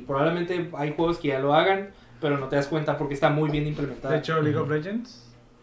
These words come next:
Speaker 2: te ayuda con ese.
Speaker 1: ¿Sí?
Speaker 2: Sí, porque hay veces que hay ese problema, ¿no? De latencia. Que aumenta el ping bien salvaje.
Speaker 1: Ajá.
Speaker 2: Y igual, y no se ve bonito,
Speaker 1: Sí.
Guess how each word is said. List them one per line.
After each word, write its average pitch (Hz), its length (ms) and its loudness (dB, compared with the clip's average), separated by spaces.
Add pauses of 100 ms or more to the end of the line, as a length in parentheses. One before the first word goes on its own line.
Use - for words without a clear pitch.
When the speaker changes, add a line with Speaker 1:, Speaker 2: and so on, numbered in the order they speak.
(120)
Speaker 2:
te 139 80 -4
ayuda 127 500 -2
con 123 200 -12
ese. 123 220 -14 (240)
Speaker 1:
¿Sí? 165 200 -2 (300)
Speaker 2:
Sí, 143 280 -2
porque 135 240 -6
hay 127 180 -2
veces 127 240 -8
que 123 120 -10
hay 110 220 -6
ese 110 120 -12
problema, 143 340 -2
¿no? 135 120 -6
De 127 60 -8
latencia. 123 420 -10 (500)
Que 131 60 -14
aumenta 135 420 -6
el 139 80 -2
ping 139 220 -4
bien 123 220 -8
salvaje. 143 420 -4 (200)
Speaker 1:
Ajá. 143 360 -2
Speaker 2:
Y 147 80 -2
igual, 143 500 4
y 175 60 -4
no 160 140 0
se 220 140 4
ve 226 180 6 (180)
bonito, 202 760 2 (140)
Speaker 1:
Sí. 165 240 0